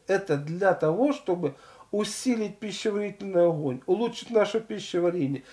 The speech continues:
нормализовать микрофлору и заодно усилить наш иммунитет. Вот в этом случае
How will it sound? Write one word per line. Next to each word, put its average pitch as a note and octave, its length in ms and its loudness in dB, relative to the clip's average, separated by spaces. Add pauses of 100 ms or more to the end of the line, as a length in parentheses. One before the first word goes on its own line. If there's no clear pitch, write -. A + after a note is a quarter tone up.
(260)
нормализовать A#3 800 10
микрофлору G3+ 1080 4
и C4 140 8
заодно A3+ 720 8
усилить A#3 840 2
наш A3 320 4
иммунитет. F3+ 640 -2 (760)
Вот B3+ 300 8
в D4 60 -4
этом E4 360 8
случае G#3+ 800 0